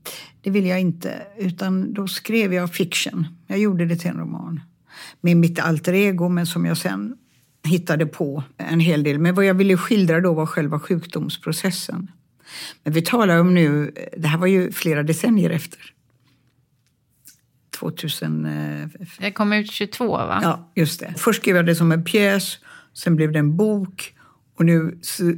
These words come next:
Speaker 1: har jag gjort om det också till en kanske pjäs. Så själva den storyn, och den heter Säg inte förlåt.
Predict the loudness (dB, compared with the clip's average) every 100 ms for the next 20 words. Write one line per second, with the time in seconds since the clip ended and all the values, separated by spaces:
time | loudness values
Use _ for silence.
0 | 2 4 6 4 2 2 4 2 0 -2
1 | -4 -4 -2 -2 -2 -6 -14 -4 -2 0
2 | -2 -4 -6 -6 -8 -12 -16 -18 -16 -20
3 | -20 -10 -2 -2 -2 -8 -10 -4 0 2
4 | 2 4 2 2 0 0 2 4 6 4
5 | 2 0 4 4 4 2 0 0 -2 -8
6 | -10